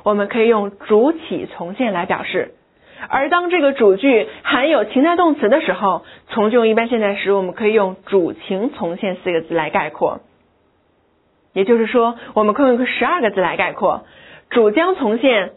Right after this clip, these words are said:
主起从现、主情从现。OK，下面我们来看例句 number one。If it snows tomorrow, we will have a day or two off.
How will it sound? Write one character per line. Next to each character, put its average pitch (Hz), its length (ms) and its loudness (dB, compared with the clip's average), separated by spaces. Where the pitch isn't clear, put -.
主 262 180 4
起 240 200 -2
从 190 260 -4
现、 196 320 0
主 180 220 2
情 190 260 -8
从 190 220 -8
现。 165 240 -6
OK， 220 320 -2
下 220 100 2
面 196 100 0
我 165 60 0
们 160 80 0
来 156 80 -2
看 208 140 -2
例 196 120 4
句 196 120 0
number 190 220 2
one。 151 240 2
If 349 220 0
it 262 280 0
snows 247 380 4
tomorrow, 330 600 2
we 294 140 4
will 302 240 4
have 240 320 -2
a 233 100 4
day 247 420 0
or 254 200 2
two 285 280 0
off. - 260 0